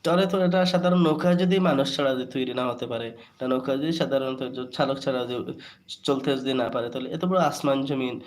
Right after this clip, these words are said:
সাত আসমান সাত জমিন একজন পরিচালক ছাড়া কি, কি, কিভাবে চলে? একজন সৃষ্টিকর্তা ছাড়া কিভাবে এগুলো সৃষ্টি হলো? নাস্তিকরা,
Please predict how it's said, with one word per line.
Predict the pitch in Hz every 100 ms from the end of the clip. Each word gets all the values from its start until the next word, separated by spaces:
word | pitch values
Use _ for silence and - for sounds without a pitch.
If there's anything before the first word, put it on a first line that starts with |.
| -
সাত | - 131
আসমান | 131 139 127
সাত | - 120
জমিন | 123 120 113
একজন | 123 127 -
পরিচালক | 131 - 131 135 - - _
ছাড়া | - 131 120
কি, | 120 127 117
কি, | 131
কিভাবে | 127 120 123 127 123
চলে? | 123 113 120
একজন | 123
সৃষ্টিকর্তা | 123 123 - 127 123 127
ছাড়া | 123 113
কিভাবে | 117 123 120 117
এগুলো | 113 117
সৃষ্টি | - 113 - 120
হলো? | 120 120 123 _ - - -
নাস্তিকরা, | 117 113 117 113 117